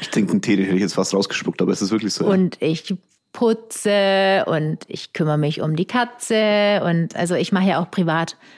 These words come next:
Speaker 2: dann noch zusätzlich ganz viele Dinge. Und das
Speaker 1: Das stimmt,
Speaker 2: füllt
Speaker 1: ja.
Speaker 2: meinen Tag bis spät abends, bis
Speaker 1: Ja.
Speaker 2: wir dann wirklich, ja, vor unserem Trash-T V sitzen und einfach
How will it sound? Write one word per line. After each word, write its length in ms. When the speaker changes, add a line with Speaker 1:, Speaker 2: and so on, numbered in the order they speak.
Speaker 2:
dann 140
noch 160
zusätzlich 520
ganz 220
viele 220
Dinge. 360
Und 140
das 80
Speaker 1:
Das 20
stimmt, 180
Speaker 2:
füllt 140
Speaker 1:
ja. 60
Speaker 2:
meinen 260
Tag 340
bis 360
spät 360
abends, 360
bis 160
Speaker 1:
Ja. 60
Speaker 2:
wir 60
dann 200
wirklich, 360
ja, 260
vor 220
unserem 320
Trash-T 380
V 200
sitzen 400
und 300
einfach 380